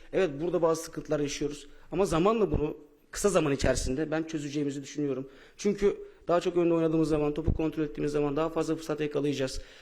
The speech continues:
E, oyuncularım da daha çok çalışarak ne istediğimi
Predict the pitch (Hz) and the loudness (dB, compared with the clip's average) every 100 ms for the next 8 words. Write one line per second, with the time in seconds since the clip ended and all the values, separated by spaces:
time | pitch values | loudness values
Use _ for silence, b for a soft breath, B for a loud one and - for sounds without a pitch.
0 | B 123 135 156 165 185 196 196 180 175 | B -2 2 2 4 4 4 2 0 -2
1 | - - 147 170 175 160 175 160 170 160 | -10 -8 0 0 0 0 -2 0 0 -2
2 | - 135 123 135 185 170 185 156 165 160 | -8 -14 -8 -4 -4 -2 -4 -2 -2 -2
3 | 170 | -2